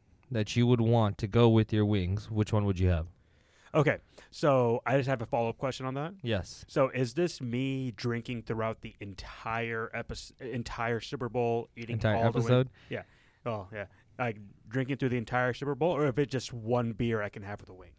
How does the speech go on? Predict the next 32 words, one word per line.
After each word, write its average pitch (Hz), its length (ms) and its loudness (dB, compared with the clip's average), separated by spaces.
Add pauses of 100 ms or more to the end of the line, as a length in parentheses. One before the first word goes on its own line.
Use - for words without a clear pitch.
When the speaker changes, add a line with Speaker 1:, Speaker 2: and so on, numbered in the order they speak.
Speaker 1:
Let's 131 300 0
make 147 180 4
this 139 140 -2
fun. 113 220 4
Drinking 151 340 6
through 131 160 6
the 127 180 4
entire 113 960 0 (260)
Super 110 340 0
Bowl. 85 280 -8 (460)
Speaker 2:
So - 180 -2
that's 151 240 2
a 123 60 0
very 131 480 -4
easy 127 400 -6
and 107 80 -8
a 98 60 -14
very 107 380 -6
classic 113 460 -10
answer. 120 420 -8 (200)
Classic - 340 -10
City 117 220 -6
Lager, 117 360 -2
just 104 200 -12
because 113 180 -6
I 117 80 -4
could 113 140 -6
drink 113 180 -10
a 92 60 -18 (240)
lot 110 200 -2
of 131 100 0
it, 190 140 -2